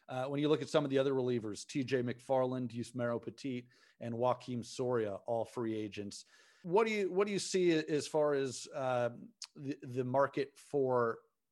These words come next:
setup men like that, for non-closers out of the bullpen? And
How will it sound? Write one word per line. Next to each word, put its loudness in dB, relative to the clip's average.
setup 0
men -6
like -8
that, -6
for -6
non-closers -2
out -6
of -10
the -12
bullpen? -6
And -10